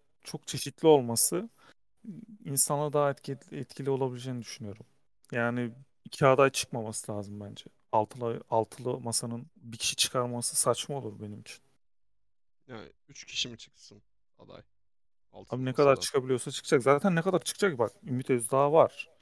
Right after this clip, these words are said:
Speaker 1: Ee,
Speaker 2: Ya
Speaker 1: Cem Uzan
Speaker 2: hayır,
Speaker 1: var.
Speaker 2: ama Özdağ şunu demiyor ki, "Kanka ben aday olacağım ya da partim beni aday gösterecek." diye bir durum yok ki. Özdağ'ın şu anki ilk planı Mansur Yavaş ve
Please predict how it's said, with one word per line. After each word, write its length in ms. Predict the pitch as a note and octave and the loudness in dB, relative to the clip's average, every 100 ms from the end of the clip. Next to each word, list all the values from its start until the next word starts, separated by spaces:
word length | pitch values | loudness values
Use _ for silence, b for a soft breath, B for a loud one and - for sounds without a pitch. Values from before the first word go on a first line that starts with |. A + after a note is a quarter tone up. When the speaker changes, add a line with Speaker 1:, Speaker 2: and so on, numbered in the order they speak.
| _ _ _ _ _ | _ _ _ _ _
Speaker 1:
Ee, 120 | - A2+ | -4 -2
Speaker 2:
Ya 120 | A2+ | 2
Speaker 1:
Cem 220 | B2 B2 | 2 2
Uzan 160 | A2 A2 | 0 0
Speaker 2:
hayır, 180 | B2+ | 2
Speaker 1:
var. 340 | D3 C#3 - - | 2 2 0 -14
Speaker 2:
ama 300 | C3 D#3 C3 _ | -6 -4 -4 _
Özdağ 420 | B2 B2+ C#3+ D#3 | -10 -8 -4 -6
şunu 360 | D3+ - D#3+ D#3 | -6 -8 -8 -8
demiyor 240 | C#3+ F#3 | -4 -4
ki, 200 | - _ | -6 _
"Kanka 340 | - C3+ D3+ C3 | -14 -14 -12 -8
ben 120 | B2+ | -6
aday 240 | C3 C#3 | -4 -2
olacağım 400 | D3+ D3 C#3 C#3 | -2 -4 -6 -6
ya 100 | C#3 | -6
da 120 | C#3 - | -8 -8
partim 400 | B2+ B2 - C#3 | -14 -14 -12 -8
beni 120 | C#3 | -6
aday 260 | B2+ C3 C3 | -4 -6 -6
gösterecek." 640 | C3+ - - B2+ C3 B2+ | -12 -14 -18 -12 -12 -12
diye 140 | C#3 | -18
bir 100 | C3 | -16
durum 200 | C3 C3 | -14 -10
yok 180 | F3 E3 | -10 -12
ki. 60 | - | -14
Özdağ'ın 400 | B2 C#3 C#3+ D3 | -8 -6 -6 -8
şu 180 | D#3 D#3+ | -8 -14
anki 260 | D3 D3+ E3 | -16 -14 -16
ilk 200 | E3+ _ | -16 _
planı 340 | C#3 C3+ G3 - _ _ _ _ _ | -12 -10 -12 -14 _ _ _ _ _
Mansur 360 | C3+ C#3+ - | -6 -6 -4
Yavaş 480 | F3+ F#3 D3+ - - _ | -2 2 2 0 -8 _
ve 180 | D3+ G3+ | -10 -10